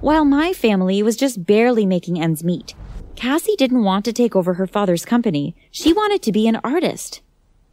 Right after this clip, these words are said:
I just wish my father could see how much I detest working in that company. It's so rigid and formal. If I don't get out of it,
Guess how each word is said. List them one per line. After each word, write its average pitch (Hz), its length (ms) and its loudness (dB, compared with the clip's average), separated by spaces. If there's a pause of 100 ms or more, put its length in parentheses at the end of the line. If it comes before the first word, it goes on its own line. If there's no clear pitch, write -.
(240)
I 330 80 -2
just 466 240 -2
wish 381 160 0
my 277 100 4
father 220 320 0
could 226 160 -2
see 240 260 0
how 269 180 2
much 269 280 2
I 262 100 0
detest 240 540 -6
working 214 320 0
in 202 100 2
that - 180 -6
company. 185 520 -2 (440)
It's - 180 -2
so 339 380 0
rigid 233 400 2
and 196 180 0
formal. 247 680 0 (460)
If 269 120 -2
I 320 100 0
don't 220 280 0
get 277 160 -2
out 202 140 0
of 226 80 -4
it, 311 140 0